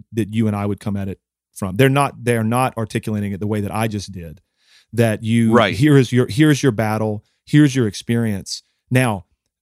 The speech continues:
Speaker 1: look to Christ, consider Christ, and now, having considered him and having been reassured, hey, flee from stupidity, you know, and, and love one another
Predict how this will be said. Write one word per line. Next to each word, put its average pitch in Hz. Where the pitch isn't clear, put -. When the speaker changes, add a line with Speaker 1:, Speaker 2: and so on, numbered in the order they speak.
Speaker 1:
look 143
to 127
Christ, 127
consider 131
Christ, 120
and 117
now, 113
having 147
considered 127
him 139
and 104
having 117
been 110
reassured, 110
hey, 92
flee 175
from 131
stupidity, 95
you 123
know, 117
and, 131
and 123
love 123
one 113
another 90